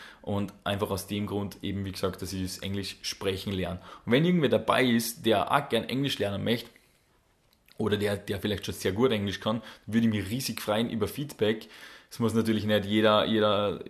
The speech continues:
Satzfehler oder so ausbessert werden, aber einfach vielleicht kann, kann man sie treffen, mal gemeinsam Englisch sprechen oder einfach auf Englisch schreiben oder so. Also das wäre echt cool,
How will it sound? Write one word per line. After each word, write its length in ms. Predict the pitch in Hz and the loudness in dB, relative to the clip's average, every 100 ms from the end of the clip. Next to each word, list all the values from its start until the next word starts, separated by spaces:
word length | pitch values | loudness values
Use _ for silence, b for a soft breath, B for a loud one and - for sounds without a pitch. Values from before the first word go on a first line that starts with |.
| - | -10
Satzfehler 520 | - 104 - 113 107 | 0 0 2 0 2
oder 100 | 101 | 2
so 80 | 101 | 0
ausbessert 640 | 123 127 - 104 87 104 | 0 -2 0 -2 0 -2
werden, 160 | 98 107 | 0 0
aber 120 | 104 | -2
einfach 480 | 95 107 107 104 - - _ _ _ _ | -4 0 0 0 -8 -20 _ _ _ _
vielleicht 420 | - 101 101 98 - - _ - - - | -8 -2 -2 -4 -16 -20 _ -20 -20 -8
kann, 180 | 101 90 | -8 -4
kann 120 | 95 | -4
man 80 | 90 | -4
sie 100 | 90 | -2
treffen, 880 | 107 110 110 113 110 107 104 90 | 0 0 0 -2 0 -2 -4 -4
mal 120 | 107 107 | -4 -2
gemeinsam 420 | 104 101 98 98 | -2 -2 -2 -2
Englisch 240 | 104 101 | -2 -4
sprechen 560 | - 101 92 - 95 92 B B B | -4 -4 -6 -6 -8 -8 B B B
oder 100 | - | -2
einfach 180 | 95 90 | 0 0
auf 120 | 90 | -2
Englisch 300 | 82 98 98 | -4 -2 -4
schreiben 360 | - 95 92 92 | -2 0 0 0
oder 140 | 95 | -4
so. 160 | 92 92 | -4 -4
Also 160 | 92 98 | -4 -4
das 180 | 113 | -2
wäre 180 | 113 - | 0 2
echt 280 | - 139 - | 0 -6 2
cool, 220 | 151 160 | 2 2